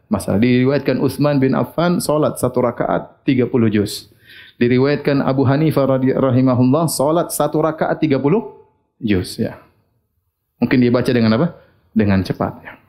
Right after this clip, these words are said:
Ya, kalau kita mungkin lama karena tersendat-sendat.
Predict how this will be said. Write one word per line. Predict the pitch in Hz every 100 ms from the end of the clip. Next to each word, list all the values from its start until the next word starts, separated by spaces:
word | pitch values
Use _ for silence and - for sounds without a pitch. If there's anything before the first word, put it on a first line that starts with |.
| _ _ _ _ _ _ - - -
Ya, | 170
kalau | 214
kita | 220 277
mungkin | 277 269 254 240
lama | 254 220
karena | 196 190
tersendat-sendat. | 185 196 175 170 196 165 -